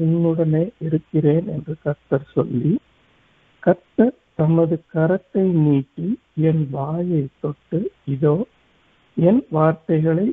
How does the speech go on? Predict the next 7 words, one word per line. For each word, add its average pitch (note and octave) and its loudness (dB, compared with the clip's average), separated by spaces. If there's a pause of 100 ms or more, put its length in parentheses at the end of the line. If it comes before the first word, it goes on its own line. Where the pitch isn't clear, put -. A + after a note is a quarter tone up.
உன் G#3+ 2
வாயிலே D#3+ 0
வைக்கிறேன். D#3+ -8 (1160)
பார், F#3+ 2 (240)
பிடுங்கவும், D#3 -2 (180)
இடிக்கவும், D#3+ -2 (180)
அழிக்கவும், D#3 -4